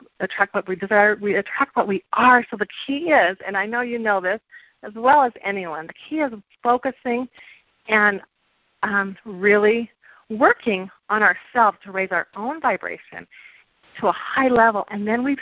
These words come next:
start moving. <laughs> Things start shifting in our lives, and a high vibration is a high movement. You know,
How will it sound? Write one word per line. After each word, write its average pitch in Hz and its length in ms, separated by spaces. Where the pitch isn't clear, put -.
start - 300
moving. 196 720
<laughs> 240 300
Things 294 200
start 226 200
shifting 269 320
in 185 100
our 160 140
lives, 101 320
and 202 80
a - 20
high 320 320
vibration 233 640
is 208 160
a - 40
high - 380
movement. 240 640
You 214 80
know, 170 180